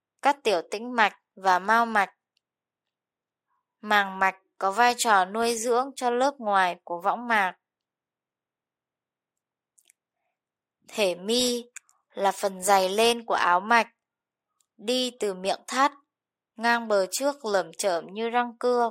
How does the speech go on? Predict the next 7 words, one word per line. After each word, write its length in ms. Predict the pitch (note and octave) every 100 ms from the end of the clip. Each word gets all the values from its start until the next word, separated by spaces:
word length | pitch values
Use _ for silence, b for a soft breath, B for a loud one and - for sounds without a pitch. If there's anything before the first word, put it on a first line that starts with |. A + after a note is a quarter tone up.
| A#3+
của 120 | E3+
võng 280 | F3+ F#3+ B3+
mạc 180 | A#3 G3 -
thị 180 | A3 G3+
giác, 300 | A#3 B3+ C#4 _ _ _ _ _ _ _ _ _ _ _ _ _
tới 220 | G3 F#3+
ngay 280 | G3+ A#3+ A#3+